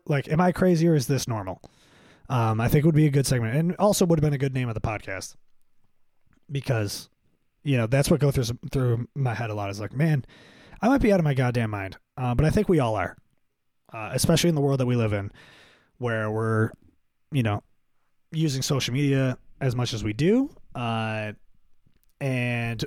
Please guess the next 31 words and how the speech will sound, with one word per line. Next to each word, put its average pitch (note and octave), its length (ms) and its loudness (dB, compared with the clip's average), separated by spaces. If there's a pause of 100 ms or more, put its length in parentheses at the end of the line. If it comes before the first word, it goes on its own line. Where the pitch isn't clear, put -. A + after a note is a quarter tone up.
<laughs> - 100 2
when C#3+ 400 0
everything C3 480 -2
seems C3 280 -4
to C3+ 80 -8
be C3 100 -4
like A#2+ 160 -8
it's A#2+ 120 -8
on G#2+ 120 -10
fire, A3 480 -2 (680)
uh, G#2+ 540 -6
a A#2+ 80 -8
lot A#2 220 -4
of A2 100 -8
people A#2 240 -4
are G2+ 120 -6
dying. F3+ 580 -2 (280)
Uh, G#2+ 200 -6
the A2 120 -6
earth D3+ 280 -4
is F#3 100 -2
falling G#3+ 300 2
apart. A3 400 2 (480)
There's F3 100 4
a G#3 40 8
lot A3+ 180 6
of A3 40 4
shit G#3 220 2
going E3 220 0
on, A#2+ 280 -2
but G#3+ 360 4